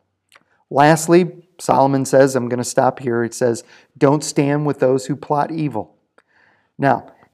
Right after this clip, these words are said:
after I just read all those verses, and I have many more where that came from, I shouldn't have to say this, but I will anyway. If you stand with people who plot evil against leaders, maybe these leaders are within the church, maybe you don't like your pastor,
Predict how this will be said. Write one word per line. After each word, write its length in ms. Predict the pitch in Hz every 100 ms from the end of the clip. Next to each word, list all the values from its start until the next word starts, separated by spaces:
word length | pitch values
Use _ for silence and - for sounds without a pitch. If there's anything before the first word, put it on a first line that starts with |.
| -
after 260 | 147 - 135
I 140 | 131
just 240 | 139 151
read 200 | 160 165
all 160 | 156 156
those 220 | 165 180
verses, 480 | 151 117 113 131 127
and 100 | 117
I 80 | 110
have 240 | 117 110
many 280 | 120 131 139
more 320 | 135 135 131
where 160 | 123 131
that 220 | 135 131
came 220 | 131 107
from, 360 | 104 107 104 110 _ _ _ -
I 60 | 123
shouldn't 300 | - 214 180
have 140 | 175
to 80 | 131
say 300 | - 156 185
this, 280 | 131 117 113
but 180 | 123 117
I 60 |
will 240 | 113 117 110
anyway. 420 | 131 107 101 101 _ _ _ _
If 220 | 143 -
you 220 | 131 196
stand 840 | 226 - - 185 202 156 110 110 - _ _ _ -
with 300 | 139 135 -
people 440 | 165 165 156 120
who 200 | 147 120
plot 600 | - - - 139 165 - -
evil 400 | 170 160 - -
against 480 | 131 104 131 123 -
leaders, 580 | 120 143 135 104 - - _ _ -
maybe 320 | 123 127 151
these 260 | 151 156 147
leaders 380 | 156 160 151
are 100 | 156
within 380 | 156 160 156 170
the 80 | 170
church, 380 | 170 180 175 -
maybe 260 | 131 143
you 180 | 170 214
don't 200 | 254 277
like 240 | 226 196 -
your 100 | 180
pastor, 640 | - 170 165 - - -